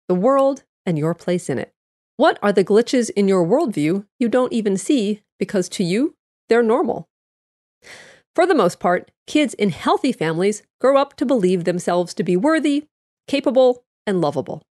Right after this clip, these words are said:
But a narcissistic parent can mess with all these things. So this week,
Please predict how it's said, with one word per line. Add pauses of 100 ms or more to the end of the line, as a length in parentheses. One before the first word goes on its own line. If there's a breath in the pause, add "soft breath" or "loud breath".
(540 loud breath)
But
a
narcissistic
parent
can
mess
with
all
these
things. (400)
So
this
week,